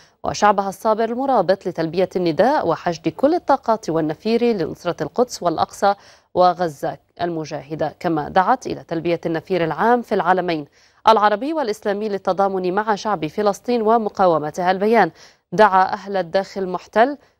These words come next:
إلى النفير والرباط في المسجد الأقصى المبارك. الناطق باسم كتائب عز الدين القسام أبو عبيدة أعلن أن كل استهداف للمواطنين الفلسطينيين في قطاع غزة من دون سابق إنذار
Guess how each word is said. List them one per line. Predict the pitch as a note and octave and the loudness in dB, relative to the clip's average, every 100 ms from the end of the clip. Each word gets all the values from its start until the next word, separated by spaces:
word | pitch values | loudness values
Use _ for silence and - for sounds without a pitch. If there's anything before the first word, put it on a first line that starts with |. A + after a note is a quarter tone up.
| _ - | _ -2
إلى | G3+ | 0
النفير | F#3+ F3 - A3+ G#3 | 0 -2 -2 2 4
والرباط | F#3+ F#3 F3+ G3 A#3+ A#3 | 4 2 2 0 0 -4
في | G#3+ | -8
المسجد | F#3+ F#3+ - F#3 - | -6 -6 -2 -2 0
الأقصى | F#3 F3+ F#3 - F3+ | -2 0 -4 -4 -4
المبارك. | E3 E3 G3 G3+ C#3 C#3+ C#3+ _ _ _ _ _ _ _ _ _ _ _ - | -2 -2 -4 -4 -6 -8 -10 _ _ _ _ _ _ _ _ _ _ _ -4
الناطق | F3+ G3 - - | 2 2 0 -4
باسم | F3+ E3 F3+ | -4 -4 -6
كتائب | E3 F3 F3+ F3 | -4 -4 -4 -2
عز | E3 D#3 | -4 -4
الدين | D#3 F3 | -4 -2
القسام | D#3+ - D#3 - F3+ D#3 - - _ - | -2 -6 -2 2 2 0 -14 -20 _ 2
أبو | G3+ | 4
عبيدة | F#3+ F#3+ G#3+ G3 F#3+ | 4 4 2 4 4
أعلن | F#3+ G3 G3+ F#3 | 4 2 0 0
أن | F#3+ F3+ | 0 -2
كل | - G3 | -2 -2
استهداف | - F#3+ F3+ A3 - | -2 -2 2 2 2
للمواطنين | B3+ A3 G3 F3+ F#3 G3 G3+ | 0 2 2 0 2 2 2
الفلسطينيين | F#3+ G3 F#3 - G3 F#3 G#3+ G3 | 2 0 0 -2 -4 -2 0 0
في | G#3 | -2
قطاع | G3+ G3 G3 | 0 2 4
غزة | F#3+ G3 G3+ G3+ | 2 0 0 0
من | G3 A#3+ C#4+ | 2 2 0
دون | G#3 F3+ D#3+ D3+ | 0 0 0 -2
سابق | - G#3+ A#3 C#4 | 2 2 2 -2
إنذار | C#4 A#3+ F#3 F3 | -2 2 4 4